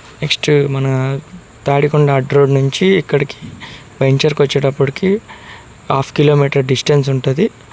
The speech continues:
మెయిన్ తార్ రోడ్ ఫేస్ నుంచి వచ్చేటప్పుడు హండ్రెడ్ మీటర్స్ డిస్టెన్స్‌లో ఉంటుంది. మన అమరావతి, ఆ, అదే సిఆర్డీఏ,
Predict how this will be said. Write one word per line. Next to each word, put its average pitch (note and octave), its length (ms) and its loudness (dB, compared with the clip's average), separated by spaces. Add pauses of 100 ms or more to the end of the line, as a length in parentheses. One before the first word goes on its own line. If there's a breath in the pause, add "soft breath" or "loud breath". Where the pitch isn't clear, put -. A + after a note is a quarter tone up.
(1600 loud breath)
మెయిన్ D3 540 4
తార్ C#3+ 240 -2
రోడ్ D3 180 0
ఫేస్ C#3 300 0
నుంచి C3+ 120 -2
వచ్చేటప్పుడు C#3+ 380 -6
హండ్రెడ్ C#3+ 340 2
మీటర్స్ C3+ 420 0
డిస్టెన్స్‌లో C#3+ 560 -2
ఉంటుంది. C3+ 440 0 (2250 loud breath)
మన C3+ 120 -2
అమరావతి, C#3+ 920 0 (200)
ఆ, C3+ 580 -6
అదే C3+ 240 0 (440)
సిఆర్డీఏ, D3 800 0